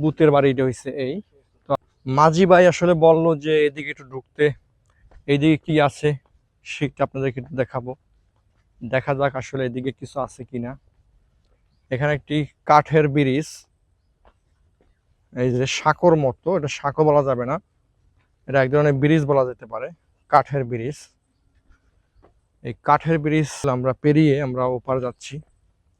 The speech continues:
পারাপার হয়ে। দেখ-, এপারে আসার পরে একটি মসজিদ দেখা যাচ্ছে,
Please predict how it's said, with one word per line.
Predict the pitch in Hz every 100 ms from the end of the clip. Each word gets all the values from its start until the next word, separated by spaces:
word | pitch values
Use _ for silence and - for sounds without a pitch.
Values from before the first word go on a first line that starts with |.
| _ -
পারাপার | 127 120 135 120
হয়ে। | 127 123 160 _ _ _ _ _ _ _ _ _
দেখ-, | - - _ _ _
এপারে | 160 156 185 202
আসার | 165 185 180
পরে | 202 175 214
একটি | 180 170
মসজিদ | 147 139 175 190 - 175 196 160
দেখা | 139 143
যাচ্ছে, | 131 - 170